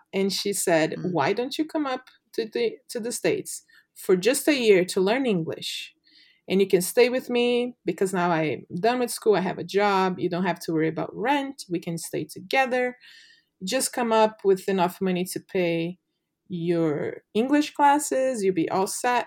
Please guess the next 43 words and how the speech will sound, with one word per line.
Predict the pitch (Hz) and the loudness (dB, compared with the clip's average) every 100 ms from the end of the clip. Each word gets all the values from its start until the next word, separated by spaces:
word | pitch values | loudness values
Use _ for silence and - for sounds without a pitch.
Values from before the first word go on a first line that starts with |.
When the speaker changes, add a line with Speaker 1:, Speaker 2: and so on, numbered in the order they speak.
| - | -4
Speaker 1:
you | 208 | -2
know?" | 208 220 240 _ _ _ _ _ _ _ _ - - | 0 -2 -8 _ _ _ _ _ _ _ _ -6 2
And | 220 | 4
I | 233 | 4
thought | 269 | 2
that | 226 | 4
that | 185 | 4
was | 185 | 2
a | 175 180 | 2 2
great | 180 - | 2 0
offer, | 175 - - - | -2 -4 -6 -6
so. | 180 - 160 160 185 | -6 -6 -4 -4 -4
<laughs> | - - - - _ _ _ - | -8 -12 -20 -20 _ _ _ -8
Speaker 2:
Yeah. | - 208 220 208 - - _ _ | -6 -6 -8 -10 -16 -20 _ _
Speaker 1:
Um, | 254 262 254 247 240 233 226 | 4 6 6 6 4 2 6
but | 294 | 8
it's | 320 | 8
been | 262 240 | 4 0
fifteen | 226 214 - 202 185 | 0 -2 -2 0 2
years. | 175 165 170 208 - - - - - - 330 | 2 2 2 0 -2 -2 -2 -4 -10 4 4
<laughs> | 320 381 - 196 - 208 - 202 - - 180 208 | 6 2 0 -12 -6 -6 -6 -10 -10 -10 -6 0
Uh, | 220 208 196 - - | 2 2 2 -6 -12
Speaker 2:
<laughs> | _ | _
Nice. | 185 180 175 208 - _ - | -12 -8 -8 -10 -16 _ -2
Speaker 1:
that | 202 220 | 4 6
one | 240 247 | 6 6
year, | 220 208 202 175 | 8 8 6 2
um, | - 196 170 | 2 2 0
they, | 208 226 - 202 - - | 6 6 6 -2 -2 4
I | 226 | 4
really | 220 285 247 | 4 0 0
didn't | 233 | -2
speak | 233 214 | 0 0
in | 202 | 2
English | 185 190 208 | 2 0 0
when | 233 | -4
I | |
moved | 247 285 302 | -4 0 4
up, | 359 381 - | 4 2 -2
and | 208 | 2
I | 202 | 2
was | 196 196 | 2 0
just, | 196 190 - - | -2 -6 -8 -10